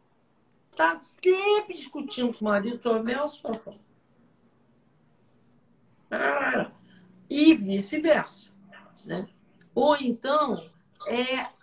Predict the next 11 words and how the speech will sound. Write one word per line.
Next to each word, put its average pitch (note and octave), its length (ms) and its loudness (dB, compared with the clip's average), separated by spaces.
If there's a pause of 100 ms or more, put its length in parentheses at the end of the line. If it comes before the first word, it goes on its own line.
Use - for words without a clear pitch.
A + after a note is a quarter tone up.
aquele, C4+ 840 -4 (200)
aquela A#3+ 380 -4
pessoa A#3+ 840 -2 (520)
que C4 480 -2 (240)
tá G#3+ 160 2
sempre D4 480 -6
achando B3 880 -2 (320)
que A#3+ 400 2
a, A3+ 100 4
a, G3+ 840 -6
a, E3+ 380 -6